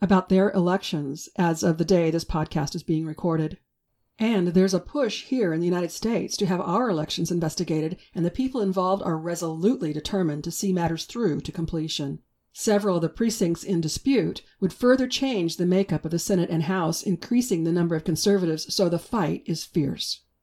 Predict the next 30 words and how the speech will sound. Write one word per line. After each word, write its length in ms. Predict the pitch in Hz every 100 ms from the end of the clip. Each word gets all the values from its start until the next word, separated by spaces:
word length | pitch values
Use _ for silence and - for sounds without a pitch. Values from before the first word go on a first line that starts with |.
| _
I 160 | 202 226
know 440 | 220 285 147 170 -
things 260 | 190 180
appear 320 | 175 - 240 180
to 60 |
be 80 | 156
getting 320 | 160 185 170
worse 400 | 185 185 208 - 226
and 180 | 170 180
worse, 380 | 202 151 156
which 100 | 190
is 100 | 202
precisely 720 | - 208 - 254 247 285 185 156
what 140 | 165
the 140 | 196
enemy 260 | 202 208 180
wants 400 | 175 190 233 -
us 180 | 160 -
to 100 | 170
believe. 480 | 175 247 208 165 196 _ _ _
But 180 | 208 170
God 400 | 247 294 247 185
has 140 | 175
repeatedly 600 | 175 - 285 277 175 160
and 200 | 190 196
more 160 | 214 233
sternly 640 | - 226 233 226 180 185 - -
exhorted 460 | 180 202 208 240 226
His 200 | 247 -
children 460 | 240 202 143 196